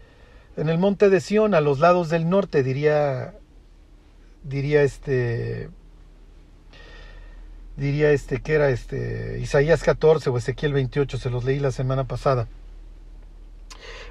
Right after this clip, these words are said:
Bueno, eh, también esta referencia a los lados del norte para los que son, los que se la viven tomando notas, también la encontrarán ahí, Salmo cuarenta y ocho.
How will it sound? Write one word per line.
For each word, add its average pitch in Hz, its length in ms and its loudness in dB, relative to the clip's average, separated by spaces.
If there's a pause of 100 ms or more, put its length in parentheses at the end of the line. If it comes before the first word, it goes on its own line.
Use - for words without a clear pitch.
Bueno, 160 380 6 (120)
eh, 139 480 6 (140)
también 160 600 2 (480)
esta 165 240 4
referencia 143 460 4
a 143 60 8
los 127 140 2
lados 143 220 6
del 135 140 4
norte 139 300 2
para 131 180 4
los 127 160 2
que - 80 -18
son, 160 340 0 (760)
los 147 160 0
que - 60 -18
se 160 120 6
la 151 80 10
viven 165 280 2
tomando 160 360 2
notas, 156 240 -4
también 151 280 2
la 160 80 0
encontrarán 143 600 0
ahí, 147 160 -2
Salmo 147 360 0
cuarenta 127 440 0
y 131 80 4
ocho. - 260 -2